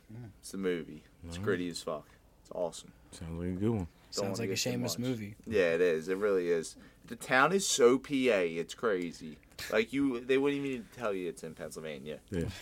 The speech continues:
Speaker 2: Just one of them dying steel towns.
Speaker 3: Yeah, like, uh,
Speaker 2: Fucking grizzled Christian Bale needs to save his brother from a life of crime.
Speaker 3: <laughs>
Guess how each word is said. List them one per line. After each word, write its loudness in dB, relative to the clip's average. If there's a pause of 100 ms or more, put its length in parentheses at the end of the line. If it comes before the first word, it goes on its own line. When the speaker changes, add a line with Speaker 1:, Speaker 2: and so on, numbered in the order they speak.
Speaker 2:
Just -8
one 2
of 0
them 0
dying 2
steel -2
towns. -6 (420)
Speaker 3:
Yeah, 2
like, 4
uh, 6
Speaker 2:
Fucking 0
grizzled 4
Christian -2
Bale 4
needs -6
to -16
save 0
his -12
brother 0
from -8
a -6
life -2
of -12
crime. -6
Speaker 3:
<laughs> -2